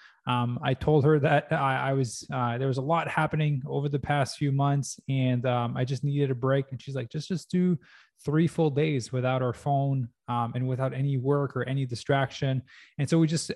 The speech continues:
rented a cabin out in Big Bear. And what I want to share in this podcast episode is kind of the lessons and the realizations that I've had going through, um, that little bit of disconnection so that I can ultimately reconnect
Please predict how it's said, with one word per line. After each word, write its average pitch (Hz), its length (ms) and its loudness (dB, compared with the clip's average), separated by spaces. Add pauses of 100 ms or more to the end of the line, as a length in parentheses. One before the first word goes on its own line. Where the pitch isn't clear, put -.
rented 147 500 2
a 139 100 2
cabin 139 420 0
out 131 380 0
in 127 360 -2
Big 185 200 2
Bear. 196 280 6
And 151 180 0
what 147 80 0
I 151 60 2
want 147 240 0
to 131 40 -2
share 143 220 0
in 139 100 0
this 131 160 -2
podcast 139 420 -2
episode 131 400 -2
is 123 120 -8
kind 147 180 -2
of 139 80 0
the 127 80 0
lessons 139 480 0
and 139 100 0
the 131 40 0
realizations 135 720 2
that 131 100 -2
I've 127 180 0
had 131 380 0 (420)
going 160 320 4
through, 143 640 0
um, 123 360 -2
that 135 200 -2
little 143 180 0
bit 143 120 4
of 123 100 0
disconnection 139 720 -2
so 139 160 0
that 131 220 0
I 131 100 -2
can 127 340 -4 (200)
ultimately 147 600 2
reconnect 143 640 0